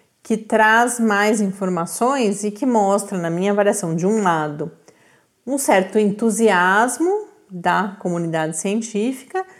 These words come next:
mas sempre com a ressalva de que falta a publicação do artigo e que o estudo tem algumas limitações.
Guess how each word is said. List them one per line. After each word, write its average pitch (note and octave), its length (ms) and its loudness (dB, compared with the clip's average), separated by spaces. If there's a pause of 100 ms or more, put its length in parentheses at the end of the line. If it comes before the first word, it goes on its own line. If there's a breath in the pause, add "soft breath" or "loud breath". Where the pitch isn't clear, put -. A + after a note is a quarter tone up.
(420 soft breath)
mas A#3 300 2
sempre D4+ 380 2
com D#4 120 0
a C#4+ 80 6
ressalva F#3 640 2
de E3 120 -6
que F#3 180 -6
falta B3 680 0
a F#3+ 320 0
publicação F3 720 -4
do F3+ 80 0
artigo D#4+ 580 0
e D#4 180 2
que E4 120 2
o E4+ 40 8
estudo D#4 400 0
tem D4+ 180 0
algumas C4 400 -2
limitações. C4 840 -2